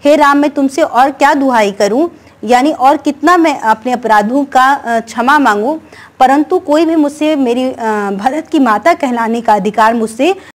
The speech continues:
न छीने। भले ही तीनों लोक के लोग मेरे ऊपर थूके, इस कार्य के लिए मुझे भला बुरा कहें, परंतु भरत की माता कहलाने का अधिकार मुझसे न छीने। आज के लिए बस इतना ही। एक बार पुनः हम जुड़ेंगे आगे की व्याख्या को लेकर। तब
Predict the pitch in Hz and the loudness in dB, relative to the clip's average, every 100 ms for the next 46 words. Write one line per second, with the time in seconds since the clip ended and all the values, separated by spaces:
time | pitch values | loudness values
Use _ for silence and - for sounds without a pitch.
0 | - 214 233 302 - 240 214 294 - - | -8 -2 2 2 0 -6 -4 -6 -8 -14
1 | 208 240 302 359 339 339 269 254 247 233 | -6 0 2 2 0 -2 -2 0 0 2
2 | 269 240 247 214 233 226 220 220 214 226 | 0 -2 -2 2 2 2 0 0 0 -2
3 | 214 240 247 277 269 - 208 233 240 226 | -2 -8 -4 -4 -4 -2 0 0 -2 -4
4 | 214 208 202 196 208 277 262 233 202 208 | -4 -4 -4 -4 0 0 0 0 -2 -4
5 | 226 285 - - 233 240 254 277 202 233 | -6 -8 -16 -2 0 0 -2 -6 -4 -4
6 | 277 - 226 185 185 202 208 185 180 196 | -4 -4 -4 -4 -4 -4 -4 -4 -4 -4
7 | 202 185 185 185 190 196 185 185 262 381 | -2 -2 -2 -2 -2 -2 -4 -4 -4 -4
8 | - - - 202 185 185 180 170 170 170 | -8 -20 -10 -6 -6 -8 -12 -10 -12 -16
9 | _ - - 214 262 - 302 285 320 277 | _ -16 -4 -4 -4 -4 -2 0 -2 -4
10 | 285 294 294 247 214 220 233 294 285 277 | -4 -2 -2 0 -2 -2 -2 0 0 0
11 | 269 277 262 233 254 247 240 226 247 240 | 0 2 2 2 -2 -4 -2 -2 -2 -2
12 | 247 226 233 247 208 | 0 -2 -2 -4 -4